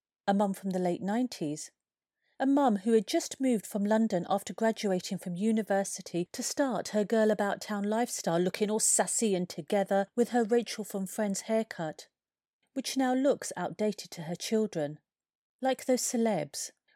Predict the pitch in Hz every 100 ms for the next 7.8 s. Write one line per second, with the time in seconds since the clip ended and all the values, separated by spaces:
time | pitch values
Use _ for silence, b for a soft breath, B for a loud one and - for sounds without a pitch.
0 | - 226 226 226 220 - - - - 233
1 | 220 208 208 202 233 226 208 - 175 170
2 | - - 165 185 180 180 185 220 208 165
3 | 151 - _ _ _ _ _ _ _ _
4 | _ 220 - 208 - 226 214 247 277 _
5 | _ _ _ _ - 294 190 175 - -
6 | 185 170 151 - _ _ _ _ _ _
7 | _ - - - 185 156 139 151